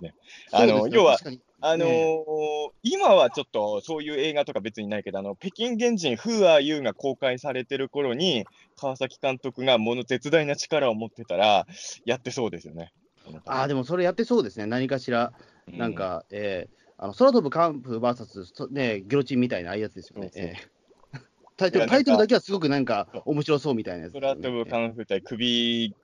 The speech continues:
Speaker 1: 吊りギロチンだっけ？首切りギロチン。
Speaker 2: あ、ごめんなさい。空飛ぶギ-、ギロチンですよね、確か。
Speaker 1: あ、間違えた。
Speaker 2: 違う。
Speaker 1: 空飛ぶギロチンか。
Speaker 2: ええ。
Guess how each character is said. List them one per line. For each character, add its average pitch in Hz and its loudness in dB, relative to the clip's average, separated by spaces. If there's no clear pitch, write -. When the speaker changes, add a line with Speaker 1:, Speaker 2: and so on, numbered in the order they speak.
Speaker 1:
吊 - -12
り 107 -2
ギ 107 -4
ロ 101 -2
チ 82 -14
ン 80 -12
だ - -14
っ - -20
け？ - -20
首 107 -12
切 - -12
り 143 -4
ギ - -
ロ - 0
チ - -
ン。 - 0
Speaker 2:
あ、 147 -2
ご - -
め 143 -4
ん - 2
な 160 0
さ 147 2
い。 127 0
空 359 4
飛 156 4
ぶ 110 -6
ギ-、 127 -6
ギ 131 -4
ロ 123 -2
チ 123 -8
ン 113 -6
で 110 -6
す - -16
よ 92 -12
ね、 98 -14
確 - -20
か。 - 0
Speaker 1:
あ、 107 6
間 110 4
違 131 4
え - 4
た。 95 0
Speaker 2:
違 - 0
う。 - -6
Speaker 1:
空 - -4
飛 127 -8
ぶ 110 -4
ギ 110 -6
ロ 107 -4
チ - -4
ン 90 -10
か。 117 0
Speaker 2:
え - 4
え。 101 -2